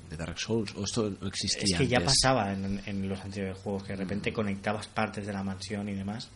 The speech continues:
Speaker 1: Vale.
Speaker 2: Pero en este lo hacen como, lo vuelven a hacer y es como que de repente te sientes como mu-, al principio no te sientes en Resident Evil nada,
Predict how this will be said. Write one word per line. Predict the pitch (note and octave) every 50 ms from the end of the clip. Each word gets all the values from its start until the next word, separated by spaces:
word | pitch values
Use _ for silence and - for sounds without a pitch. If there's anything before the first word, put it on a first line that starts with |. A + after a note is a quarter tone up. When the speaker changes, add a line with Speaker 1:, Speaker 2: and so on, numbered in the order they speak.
| F#2+
Speaker 1:
Vale. | G2 F#2+ F2+ E2+ D#2+ F#2 - - - - - - - - - - - - - - - - - - -
Speaker 2:
Pero | - B2+ G2+ F#2
en | F2+ F2
este | F#2+ G#3 - - B2+ A2+
lo | A2+ G#2
hacen | F2+ F2 G2+ G2 F#2+
como, | G2 G#2 G2 F2+ F2 E2+ E2+ -
lo | F#2 F#2+ F#2+
vuelven | G2 G2 G2
a | G2
hacer | G2 - G#2+
y | A2 G#2+ G#2
es | -
como | - - B2+ A#2
que | A2 A2 G2+
de | G2
repente | G2+ F#2+ A2+ B2 B2+ A2 -
te | - - F#2+
sientes | - - A2+ A#2 A2+ A2 G2+ -
como | - G2+ F#2+ F2+ F2+
mu-, | F#2 F#2+ G2+ - -
al | -
principio | G2 - G2 F#2 - C3 C3 B2 G#2+
no | G2+ G2+ G2+
te | G#2+ A2
sientes | - - A2+ A2 G#2 G2
en | G2+ G2 F#2+
Resident | G2 F#2+ F#2+ G#2 G2 G2
Evil | G2 F#2+ F#2+ F#2+ F#2+
nada, | G2 G#2 A2 A2+ C3+ F3+